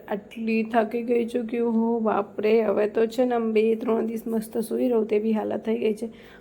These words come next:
અને દાલવડા એટલે મારો ફેવરેટ નાસ્તા છે. તો હર હર મહાદેવ, હાલો બધા જમવા આવી જાઓ. તો આપણા ઘરે તો કડિયા કામ ચાલુ છે, મીન્સ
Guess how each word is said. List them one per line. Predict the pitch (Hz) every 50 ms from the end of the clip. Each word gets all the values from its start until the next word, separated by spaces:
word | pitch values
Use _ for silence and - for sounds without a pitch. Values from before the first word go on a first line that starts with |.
| - - -
અને | 226 208
દાલવડા | 202 202 214 240 247 233 220 226
એટલે | 220 220 220
મારો | 220 220 214 220 247
ફેવરેટ | 254 254 - 220 208 202 208 - 214 202
નાસ્તા | 214 208 202 196 196 202 214 208
છે. | 196 - 190 190
તો | - - 220
હર | 190 214 233 247
હર | 262
મહાદેવ, | 254 262 247 240 220 240 233 226
હાલો | 220 226 226 233
બધા | 233 233 214 220
જમવા | 214 226 220 220 220 226
આવી | 226 226 226 226
જાઓ. | 220 220
તો | 269
આપણા | 254 254 262 262 269
ઘરે | 254 254 254 254
તો | 254 262
કડિયા | - 254 240 254 262 262
કામ | 262 269 269 269
ચાલુ | 269 - 262 262 269 285 285
છે, | 277 - 285 285 302 302 262
મીન્સ | 240 254 247 - - - - - -